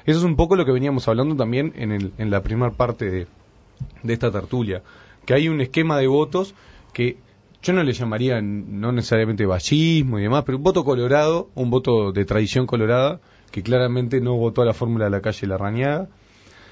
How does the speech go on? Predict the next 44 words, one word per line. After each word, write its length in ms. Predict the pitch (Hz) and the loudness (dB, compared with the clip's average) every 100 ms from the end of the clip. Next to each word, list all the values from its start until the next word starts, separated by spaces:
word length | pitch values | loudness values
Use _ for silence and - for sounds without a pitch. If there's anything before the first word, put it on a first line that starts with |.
| - | -4
Yo 120 | 143 | 0
creo 160 | 151 143 | 2 4
que 60 | |
aparte 300 | 131 147 139 | 2 2 0
hay, 240 | 139 139 131 | 0 0 -2
hay 180 | 120 127 | 0 0
un 260 | 123 117 110 | 0 -2 0
cambio, 520 | 143 143 135 135 160 _ - - 175 | 2 2 0 -2 -4 _ -20 -20 -8
eso, 320 | 185 147 127 | -2 0 2
eso 180 | 160 180 | 4 4
a 40 | |
nivel 200 | 156 139 | 4 2
partido, 440 | 131 110 117 104 95 | 2 0 0 0 0
pero 180 | 104 113 | 2 4
a 80 | |
<clears throat> 0 | |
nivel, 380 | 185 202 - 135 - - - | 4 4 4 0 -10 -12 -2
a 60 | |
nivel 240 | 117 131 156 | 2 4 4
sociedad, 480 | 165 135 123 143 - | 0 -2 0 0 0
yo 120 | 147 | 0
creo 140 | 147 | 0
que 80 | 131 | 2
también 260 | 120 131 139 | 0 2 2
hay 100 | 131 | 0
un 140 | 120 | 0
cambio 300 | 139 139 127 | 0 2 0
de 60 | 110 | 0
votos, 420 | 123 131 156 - _ - | 0 0 -2 -6 _ -12
porque 180 | - 107 | -4 -2
si 140 | - 156 | 0 2
uno 120 | 147 | 4
ve 80 | 143 | 2
algunos 260 | 139 143 | 2 0
departamentos, 800 | 127 - 117 120 127 131 156 - - - - - - | 0 0 -2 -2 -2 -2 -4 -6 -16 -20 -20 -18 -6
eh, 360 | 110 98 90 - _ - - - - - _ _ _ _ - | -2 0 -2 -8 _ -20 -20 -20 -20 -20 _ _ _ _ -2
hay 120 | 127 | 0
un 60 | 123 | 2
cambio 240 | 135 123 | 2 0
profundo, 680 | 117 110 156 156 147 156 - - | -2 -2 0 2 2 0 -2 -8
eh, 260 | 110 101 - | -4 -4 -4
en 180 | 110 101 | -4 0
favor 420 | 110 120 135 117 | 2 2 2 0
de, 320 | 113 113 | -2 -4